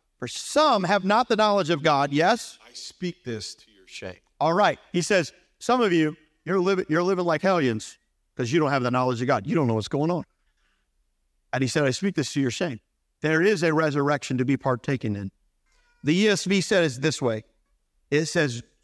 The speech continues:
Speaker 1: and the E S V, First Corinthians fifteen thirty-three, and I think they have it here. The E S V says, "Do not be deceived. Bad company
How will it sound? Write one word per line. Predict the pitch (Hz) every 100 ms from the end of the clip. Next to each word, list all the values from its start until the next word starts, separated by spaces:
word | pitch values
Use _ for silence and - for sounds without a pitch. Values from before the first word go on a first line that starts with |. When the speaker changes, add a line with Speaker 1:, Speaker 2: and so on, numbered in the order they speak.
| _ - 143 -
Speaker 1:
and | 139 139
the |
E | 175 180
S | 156
V, | 143 170 143 127 _ _ -
First | 170 -
Corinthians | 180 156 147
fifteen | - 175 185 156
thirty-three, | 165 165 170 156 147
and | 131
I | 135
think | 175 -
they | 147
have | 147 123
it | 117
here. | 120 107 _ _ _ _ _
The | 135
E | 165
S | 165
V | 170
says, | 156 165 127
"Do | - 196 240
not | 262 254 233
be | 214 202
deceived. | 185 - 202 156 139 _ _ _ _ -
Bad | 226 175 196 226 240 226 226 _ _ _
company | - 208 175 160 143 135